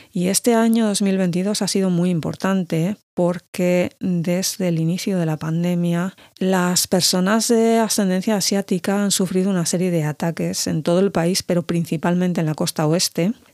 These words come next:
Y ya os podéis imaginar por qué, supongo. <laughs> Se les acusa de haber extendido la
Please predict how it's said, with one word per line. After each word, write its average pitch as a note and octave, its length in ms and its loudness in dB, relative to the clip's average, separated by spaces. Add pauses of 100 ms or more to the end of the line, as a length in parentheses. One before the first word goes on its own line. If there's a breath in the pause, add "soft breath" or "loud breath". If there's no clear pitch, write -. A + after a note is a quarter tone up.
Y G#3 240 4
ya G3 120 4
os F#3 100 -2
podéis G#3+ 260 4
imaginar F3+ 420 0
por E3+ 180 -2
qué, B3+ 240 2
supongo. F3 680 0
<laughs> - 40 -2 (720 loud breath)
Se - 160 -2
les - 200 -6
acusa D#3+ 640 -4
de E3 540 -4 (100)
haber D#3+ 380 -4
extendido D#3+ 1040 -2
la C#3+ 720 -6